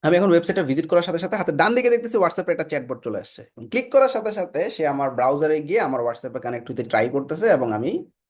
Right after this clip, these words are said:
যদি ল্যাপটপ দিয়ে ট্রাই করি, ল্যাপটপের অ্যাপ দিয়ে ওপেন হবে। এই যে যেমন এই যে ল্যাপটপের অ্যাপ দিয়ে ওপেন হইছে। আবার আমি যদি মোবাইল দিয়ে ভিউ করি,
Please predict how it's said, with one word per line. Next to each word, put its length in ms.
যদি 160
ল্যাপটপ 260
দিয়ে 120
ট্রাই 180
করি, 160
ল্যাপটপের 400
অ্যাপ 140
দিয়ে 140
ওপেন 220
হবে। 280
এই 160
যে 120
যেমন 220
এই 60
যে 80
ল্যাপটপের 320
অ্যাপ 120
দিয়ে 180
ওপেন 140
হইছে। 320
আবার 440
আমি 120
যদি 140
মোবাইল 280
দিয়ে 120
ভিউ 160
করি, 320